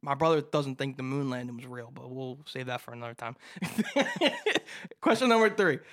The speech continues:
Jennifer Lawrence won a Best Actress award. I was had,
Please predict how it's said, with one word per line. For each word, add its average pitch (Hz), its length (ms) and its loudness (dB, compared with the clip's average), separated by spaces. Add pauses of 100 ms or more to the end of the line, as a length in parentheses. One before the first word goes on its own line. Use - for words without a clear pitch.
(200)
Jennifer 254 400 4
Lawrence 226 400 6
won 170 160 4
a 165 80 4
Best 190 520 2
Actress 196 440 2
award. 139 480 -4 (800)
I 147 100 -4
was 160 120 -4
had, 180 240 0